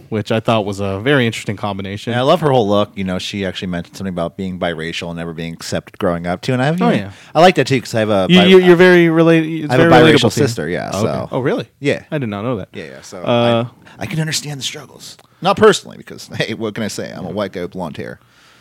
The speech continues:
Speaker 1: Uh, Lane blew her spot when she attempted a handhold arm drag by falling mid, mid drag. Craven tosses Lane on the apron and sets a f-, tree of woe and chops Lane.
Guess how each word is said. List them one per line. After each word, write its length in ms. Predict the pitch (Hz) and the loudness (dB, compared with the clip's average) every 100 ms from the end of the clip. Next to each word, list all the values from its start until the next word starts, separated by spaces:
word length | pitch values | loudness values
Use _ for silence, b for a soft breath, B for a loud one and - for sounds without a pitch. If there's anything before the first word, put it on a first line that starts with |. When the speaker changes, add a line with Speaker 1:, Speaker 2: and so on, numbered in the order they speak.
| b b b - | b b b -6
Speaker 1:
Uh, 160 | 107 | -2
Lane 340 | 104 139 165 170 | 2 6 6 8
blew 200 | 170 170 | 8 10
her 140 | 156 | 6
spot 380 | 143 - 151 160 | 2 4 6 6
when 100 | 143 | 2
she 140 | 135 131 | 0 -2
attempted 340 | 143 123 120 | 0 -2 -2
a 60 | 113 | -2
handhold 360 | 127 117 117 | -2 0 0
arm 200 | 110 131 | 0 -2
drag 260 | 113 95 95 | -2 -4 -6
by 140 | 98 | -8
falling 400 | 95 110 101 98 | -4 -4 -4 -6
mid, 360 | 104 104 95 - _ _ | -6 -6 -10 -16 _ _
mid 300 | 120 143 127 | 2 2 2
drag. 360 | 101 95 101 110 B B | -4 -6 -8 -10 B B
Craven 300 | - 160 160 | 4 6 6
tosses 380 | 156 151 147 131 | 6 4 4 0
Lane 360 | 120 131 143 143 - | 0 2 2 0 0
on 180 | 131 | 0
the 140 | 120 - | 0 0
apron 360 | 147 - 113 | 0 2 -2
and 160 | 113 113 | -2 -4
sets 200 | 135 - | -4 -4
a 20 | |
f-, 200 | 110 - | -8 -12
tree 340 | - - 143 160 | -12 0 4 4
of 160 | 123 | 4
woe 260 | 113 151 127 | 4 4 4
and 140 | 110 | 0
chops 300 | - 131 127 | 0 0 0
Lane. 340 | 120 143 123 | -2 -2 -2